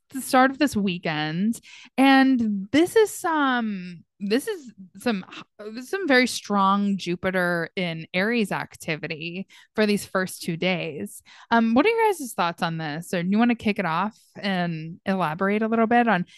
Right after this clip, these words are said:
how you're feeling about the energy to start September? W-,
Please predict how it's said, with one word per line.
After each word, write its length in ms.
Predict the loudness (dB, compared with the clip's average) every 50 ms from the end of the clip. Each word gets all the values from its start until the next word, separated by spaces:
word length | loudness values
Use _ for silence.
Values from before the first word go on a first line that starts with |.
| -20 _ _
how 220 | -4 0 2 2
you're 200 | 2 2 2 0
feeling 360 | -2 -2 -4 -4 -2 -2 -2
about 180 | 0 -2 -2 -2
the 160 | -4 -10 -10 _ -6
energy 720 | -4 -2 -2 -2 -2 -2 -2 0 0 0 0 -2 -4 _ _ _ _
to 140 | -4 -4 -4
start 440 | -4 -4 -4 -4 -2 -2 -2 -4 -6
September? 840 | -6 -6 -6 -6 -6 -6 -4 -4 -4 -4 -4 -4 -4 -4 -4 -4 -6
W-, 180 | -6 -8 -10